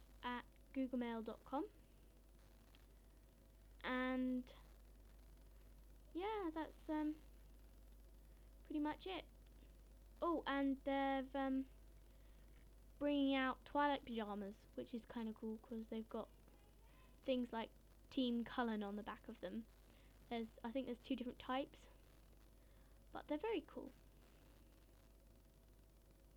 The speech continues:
Anyway, um, yeah, so I hope you enjoyed this podcast. I think it's the longest so far. Hopefully some of them will be longer, but I've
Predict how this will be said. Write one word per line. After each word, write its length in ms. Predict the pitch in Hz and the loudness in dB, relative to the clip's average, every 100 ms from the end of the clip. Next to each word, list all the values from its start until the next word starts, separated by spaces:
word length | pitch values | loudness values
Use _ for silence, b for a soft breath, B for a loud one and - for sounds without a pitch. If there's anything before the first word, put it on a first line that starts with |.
| - | 2
Anyway, 360 | 311 247 214 226 - - - - - - | 4 6 2 -4 -16 -20 -20 -20 -14 4
um, 400 | 262 269 277 277 - - - - - - - - | 8 10 8 6 0 -20 -20 -20 -20 -20 -20 -2
yeah, 240 | 339 320 254 - | 6 8 6 4
so 320 | 285 277 277 - - - | 6 6 6 -2 -20 0
I 360 | 269 277 277 269 | 4 8 8 6
hope 240 | 320 - | 2 2
you 60 | 285 | 4
enjoyed 420 | 254 269 254 247 | 6 6 4 4
this 160 | 247 240 - - - - | 2 0 -4 -20 -6 -2
podcast. 560 | 262 285 359 - - - - b b b b b - | 0 2 2 0 -10 -20 -20 b b b b b -8
I 40 | - | -2
think 160 | 277 | -2
it's 140 | - - | -2 0
the 80 | |
longest 400 | 240 269 294 285 - | 2 4 4 0 0
so 140 | 269 269 - | 0 0 -4
far. 260 | 214 202 - - - B B B - | -6 -6 -8 -8 -4 B B B 2
Hopefully 380 | 330 330 302 269 | 2 6 4 6
some 140 | 269 | 8
of 60 | 262 | 8
them 120 | 247 | 8
will 120 | 247 | 6
be 120 | 233 | 6
longer, 340 | 226 208 202 202 | 4 4 2 4
but 160 | - 208 - | 6 6 6
I've 220 | 233 226 | 4 4